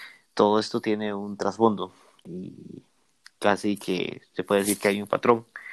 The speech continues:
que en muchos de los casos no, no lo, no lo podemos ver, como estábamos hablando aquella vez,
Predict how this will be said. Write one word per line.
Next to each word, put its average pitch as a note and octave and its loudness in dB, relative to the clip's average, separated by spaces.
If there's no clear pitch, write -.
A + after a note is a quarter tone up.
que C3 6
en C3 -2
muchos A#2 -4
de A#2 2
los A2+ -2
casos A2+ -10
no, A2 -6
no G2 -6
lo, F#2 -4
no G2 -8
lo F#2+ -6
podemos G#2 -4
ver, C#3 4
como A2 6
estábamos A2 4
hablando G#2+ -2
aquella G2 -6
vez, B2+ 0